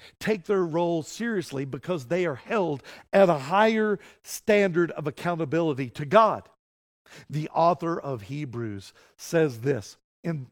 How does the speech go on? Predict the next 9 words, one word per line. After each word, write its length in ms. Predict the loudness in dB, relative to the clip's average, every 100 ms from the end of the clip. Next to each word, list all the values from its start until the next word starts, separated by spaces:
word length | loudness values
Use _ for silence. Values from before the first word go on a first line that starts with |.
| _
chapter 380 | -4 -4 -4 -6
thirteen, 540 | -6 -6 -8 -10 -8
verse 200 | -8 -8
seventeen. 580 | -8 -10 -10 -14 -14 -16 _ -20 _ _ -2
They 80 | 2
say, 240 | 2 2
"Obey 380 | 4 2 4 4
your 240 | 4 0 -2
leaders 560 | -4 -4 -8 -10 -18